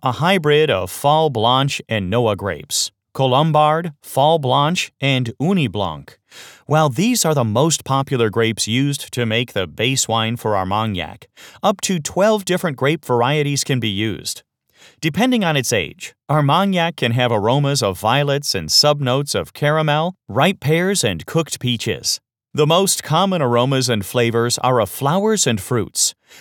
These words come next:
With age, however, there will be a deepening of these flavors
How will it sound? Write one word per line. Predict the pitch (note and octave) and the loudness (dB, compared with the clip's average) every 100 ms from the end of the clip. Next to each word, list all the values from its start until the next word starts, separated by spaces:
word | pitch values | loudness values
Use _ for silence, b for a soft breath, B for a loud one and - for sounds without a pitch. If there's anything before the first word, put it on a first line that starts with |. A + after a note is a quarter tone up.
| B | B
With | D3 D3+ C#3+ | -2 0 0
age, | A3+ G#3+ C#3 | 0 0 -2
however, | C#3 C3+ B2 G2+ A#1+ _ b b b | 0 2 2 0 -8 _ b b b
there | C3+ A#2+ | 0 2
will | B2 G3 G#3 | 2 2 2
be | F#3 C#3 | 2 0
a | D2+ | -2
deepening | D2 D3 E3 C3 C3+ A#2+ | -2 -2 0 0 0 -2
of | F2 | -4
these | A2+ A#2 | -2 -4
flavors | - A#2 A2+ A#2+ B2 | -2 0 0 0 -2